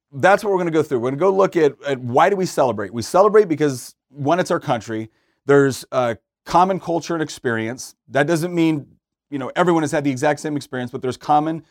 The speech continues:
culture and experience within the United States rooted around certain fundamental principles,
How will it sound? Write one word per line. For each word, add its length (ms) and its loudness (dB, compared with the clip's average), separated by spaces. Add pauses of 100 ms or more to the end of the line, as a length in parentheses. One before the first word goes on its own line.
(140)
culture 280 0
and 80 -2
experience 340 -8
within 240 -8
the 60 -6
United 240 -2
States 320 -10
rooted 260 -2
around 240 -4
certain 320 -12
fundamental 460 -6
principles, 520 -6